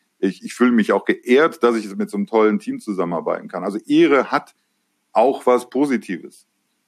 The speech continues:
Ja, ich muss mich nicht nach draußen stellen und irgendeine Fahne schwenken und sagen, "Ich will einen Kaiser wieder haben" oder sowas. Das, gut, sonst machen. Demokratie ist dazu da, auch das zu ertragen. Aber ich finde, es ist viel, viel wichtiger, dass ich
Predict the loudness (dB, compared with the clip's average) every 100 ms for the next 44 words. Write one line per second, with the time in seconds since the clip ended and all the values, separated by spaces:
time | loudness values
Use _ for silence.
0 | _ -2 0 0 -2 -2 -2 -2 -4 -4
1 | -2 -2 -2 -2 0 0 0 -2 0 2
2 | 2 0 0 0 0 -2 0 0 0 -4
3 | 0 0 0 -4 -8 _ -2 0 2 4
4 | 4 4 2 4 2 2 0 0 -6 -10
5 | -16 -20 -20 _ _ -10 -4 -4 -4 0
6 | 0 2 2 2 0 -2 -4 -2 -2 0
7 | 2 2 0 0 -2 -2 -2 -2 -2 0
8 | 0 -2 -14 -20 _ _ -4 0 2 0
9 | -6 _ _ _ _ _ -14 -8 0 2
10 | 2 0 -4 -8 -2 0 0 0 0 2
11 | 2 2 2 0